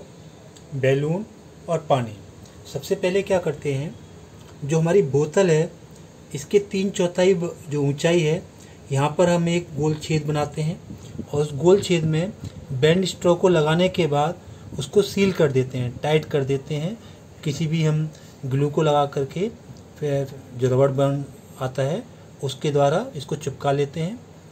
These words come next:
अब इसमें क्या करेंगे, हम पानी भरेंगे।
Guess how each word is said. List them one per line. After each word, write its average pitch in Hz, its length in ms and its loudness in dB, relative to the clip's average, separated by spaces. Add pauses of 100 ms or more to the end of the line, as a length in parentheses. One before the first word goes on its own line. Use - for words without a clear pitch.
(160)
अब 147 60 -2
इसमें 185 280 -4
क्या 170 140 4
करेंगे, 160 360 0
हम 175 220 -2 (460)
पानी 151 260 4
भरेंगे। 113 380 -4